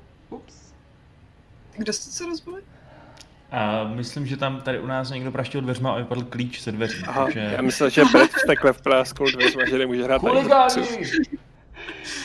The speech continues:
Speaker 1: Takže Jan se ptá, jestli jsme na TikToku. Tak na TikToku nejsme,
Speaker 2: No.
Speaker 1: ale, eh, když už jsme o sociálních sítích, ráda bych připomněla, že máme taky Instagram, který nám zatím teda furt jako, je to takový pomalej start, ale, eh,
Speaker 2: Budeme tam dávat selfiečka z naší domácí karantény.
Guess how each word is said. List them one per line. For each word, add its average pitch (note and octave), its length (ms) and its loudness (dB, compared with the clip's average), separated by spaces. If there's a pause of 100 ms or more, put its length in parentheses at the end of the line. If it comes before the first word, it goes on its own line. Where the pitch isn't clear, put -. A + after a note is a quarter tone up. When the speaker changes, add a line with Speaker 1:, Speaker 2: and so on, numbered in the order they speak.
(200)
Speaker 1:
Takže G#3+ 280 -8
Jan A3 160 -6
se C4+ 100 -8
ptá, A3+ 240 -2
jestli A3+ 180 -6
jsme A#3+ 160 -10
na F#3 120 -6
TikToku. G3 440 -14
Tak G3 180 -14
na G3+ 100 -8
TikToku A#3 340 -12
nejsme, A#3+ 540 -4
Speaker 2:
No. C4+ 120 8 (100)
Speaker 1:
ale, G3+ 200 2 (180)
eh, G#3 460 2
když A3+ 300 -10
už D4+ 60 -16
jsme G4 180 -4
o F4 40 -6
sociálních C#4+ 520 -4
sítích, B3 340 -14
ráda A3+ 280 -4
bych A#3+ 160 -14
připomněla, G#3 520 -12
že A3+ 100 -14
máme G#3+ 260 -6
taky G#3+ 180 -12
Instagram, G#3 500 -12
který A3 300 -10
nám A#3 160 -4
zatím A#3+ 240 -10
teda A#3 160 -4
furt A#3 220 -14
jako, A3 180 -12 (200)
je G#3 100 -10
to G3+ 100 -16
takový G3+ 240 -12
pomalej G3 360 -10
start, F#3+ 340 -14 (120)
ale, G3 420 -8 (140)
eh, F#3 80 -8 (120)
Speaker 2:
Budeme C4+ 300 2
tam C4+ 220 2
dávat C4 300 4
selfiečka C4+ 520 0
z A#3+ 40 2
naší B3+ 240 2
domácí B3 400 0
karantény. A#3 520 0